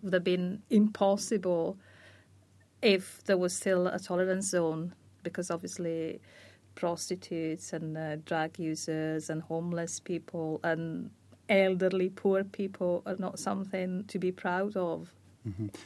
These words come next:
Speaker 2: Your mention of homelessness there makes me think of rural homelessness, which has been portrayed as a crime problem. Local authorities have been quite keen to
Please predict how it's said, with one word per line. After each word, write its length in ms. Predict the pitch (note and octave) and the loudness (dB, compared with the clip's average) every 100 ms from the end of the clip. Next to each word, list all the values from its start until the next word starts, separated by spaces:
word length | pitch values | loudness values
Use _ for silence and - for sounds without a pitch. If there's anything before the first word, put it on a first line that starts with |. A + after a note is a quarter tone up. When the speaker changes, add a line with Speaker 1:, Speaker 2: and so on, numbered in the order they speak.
| - | 0
Speaker 2:
Your 120 | A#2+ | 6
mention 360 | A#2 A2+ - A#2 | 6 6 6 6
of 260 | G#2+ G2+ - | 6 2 -12
homelessness 640 | - A#2+ A#2 G#2+ - G#2 - | 2 6 8 6 0 -4 -2
there 420 | A2 G#2 G2+ G#2 - | 0 2 0 0 -2
makes 160 | A#2 A#2+ | 2 2
me 80 | |
think 300 | G#2 A#2 G2+ | 4 4 4
of 220 | A2 G2+ - | 2 -2 0
rural 400 | A2+ A#2 A2+ G#2 | 4 6 6 4
homelessness, 680 | G#2 G2+ G2+ - G#2+ G2+ A#2 | 2 2 2 0 -2 -2 -4
which 320 | A2+ - - | -4 -6 -2
has 120 | A2 | 0
been 460 | G2 B2 A#2 A2 G#2+ - - - | 4 6 8 6 0 -10 -20 -12
portrayed 600 | - G#2 - A#2 A2 G2+ G2+ | -6 -4 0 2 4 2 0
as 160 | A2 G#2 | 0 0
a 40 | |
crime 260 | - D3 A#2+ | 4 4 4
problem. 420 | A2 - A2+ G2+ - - - | 0 -2 -6 -8 -16 -20 -6
Local 280 | A#2+ G#2+ - | -4 -4 -4
authorities 480 | - A2+ G#2+ A#2 G#2+ | -4 -4 -2 -4 -4
have 140 | G#2 | -4
been 160 | - G#2 | -2 -2
quite 320 | - A2+ - | 0 -2 -4
keen 400 | - A#2 G#2+ G2+ - - - - | -4 0 0 0 -8 -20 -20 -6
to 300 | - G#2 | 2 2